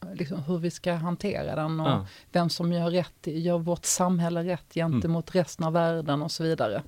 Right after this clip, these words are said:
Speaker 2: Just det. Mm.
Speaker 1: Ehm, och, eh, just det här med att coronapandemin har så, så få konkreta svar, förutom just att det är viktigt att tvätta händerna och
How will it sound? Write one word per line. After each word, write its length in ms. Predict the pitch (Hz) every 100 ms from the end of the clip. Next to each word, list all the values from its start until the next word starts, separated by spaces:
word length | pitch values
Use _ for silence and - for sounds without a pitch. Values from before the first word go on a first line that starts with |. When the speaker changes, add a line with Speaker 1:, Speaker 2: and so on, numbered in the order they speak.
| -
Speaker 2:
Just 240 | 113 117 -
det. 80 | 107 - _ _ -
Mm. 140 | 98 147
Speaker 1:
Ehm, 340 | 156 156 156 151 - _ _ _ _ _ - - - - _ -
och, 240 | 180 - _ -
eh, 220 | 190 170 -
just 380 | 185 202 - -
det 60 |
här 200 | 196 233
med 180 | 180 175
att 100 | 175
coronapandemin 1000 | - 180 180 180 - 175 175 175 175 170 170 - _
har 480 | 160 - 214 151 170
så, 200 | - 240
så 520 | - - - - 190
få 320 | - 233 151
konkreta 800 | - 185 - - 233 143 - 175
svar, 460 | - - 226 120 156 - - -
förutom 560 | - 175 175 - 170
just 220 | 190 165 170
att 140 | 160
det 60 | 160
är 40 |
viktigt 360 | 156 - 147 -
att 60 |
tvätta 220 | 160 156
händerna 500 | 160 160 156 151 156
och 240 | 147 143